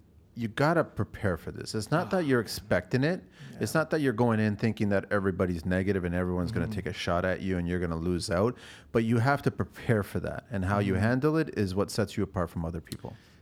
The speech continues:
Speaker 2: Yeah, and that was the one thing, um, I, I look back and my dad and I go, "How did you even get out of bed?"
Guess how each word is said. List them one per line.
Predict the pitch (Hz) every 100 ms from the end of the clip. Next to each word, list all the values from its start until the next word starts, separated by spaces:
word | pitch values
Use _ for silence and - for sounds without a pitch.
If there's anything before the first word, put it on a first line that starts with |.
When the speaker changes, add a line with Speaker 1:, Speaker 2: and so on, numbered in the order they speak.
| - -
Speaker 2:
Yeah, | 156 160
and | 131
that | 160
was | 190
the | 135
one | 131 139
thing, | 123 143 127 110
um, | 107 101 98 95 - - - - - -
I, | 107 107
I |
look | 113 131 107
back | 104 127
and | -
my | 110 107
dad | 107 113
and | 98
I |
go, | 110
"How | 107 -
did | 185 143
you | 120
even | 139 110
get | 113
out | 104
of | 104
bed?" | 107 113 104